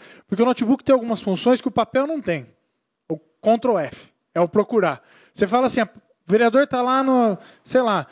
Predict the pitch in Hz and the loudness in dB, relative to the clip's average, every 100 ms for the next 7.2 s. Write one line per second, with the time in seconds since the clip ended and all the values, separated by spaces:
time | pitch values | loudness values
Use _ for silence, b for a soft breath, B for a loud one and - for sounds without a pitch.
0 | b b 220 214 277 277 277 269 220 208 | b b -2 -2 -2 -2 0 0 0 -2
1 | 240 277 277 262 254 285 285 285 226 190 | 0 0 0 0 0 0 -2 -2 -2 -2
2 | 151 - - 233 233 196 202 262 262 240 | -4 -8 -8 0 2 2 -2 -4 -6 -8
3 | 262 254 294 - 247 233 247 240 175 156 | -4 -2 -2 -2 -6 -4 -2 -2 -4 -6
4 | - _ _ _ _ _ _ 208 226 208 | -14 _ _ _ _ _ _ -2 -2 -2
5 | 196 254 269 247 247 247 - - 226 220 | -4 -4 -4 -2 -2 -4 -6 -4 -2 -2
6 | 190 - 170 139 B B B 190 190 143 | -6 -10 -10 -10 B B B 0 0 -4
7 | - | -12